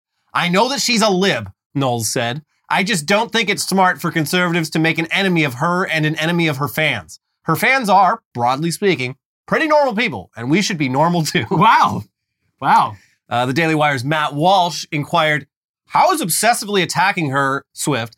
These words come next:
Speaker 1: a smart or effective counter strategy?" He added, "So you get a bunch of Fox News boomers all upset about Taylor Swift, and then what? And then what? What's step two?"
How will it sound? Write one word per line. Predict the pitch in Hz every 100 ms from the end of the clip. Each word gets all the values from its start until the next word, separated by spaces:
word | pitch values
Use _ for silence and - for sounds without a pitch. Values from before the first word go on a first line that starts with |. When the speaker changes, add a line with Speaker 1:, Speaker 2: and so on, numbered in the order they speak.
| _
Speaker 1:
a | 165 151
smart | 202 226 240
or | 226 180
effective | - 202 190 190 -
counter | 165 180 170
strategy?" | - 165 156 123 95 - _ _ _ -
He | 160
added, | 160 151 147 _ _ _ _
"So | - 190
you | 202
get | 285 311
a |
bunch | 254 196
of | 196
Fox | 208 208 196
News | 190 117
boomers | 156 175 156
all | 139 160
upset | 156 175 165
about | 147 131
Taylor | 160 151 127
Swift, | 156 143 - -
and | 156 156
then | 202 175
what? | 113 - _ _ _ -
And | 196
then | 269 285
what? | 175 - _ _ -
What's | 202 -
step | - 233 -
two?" | 208 175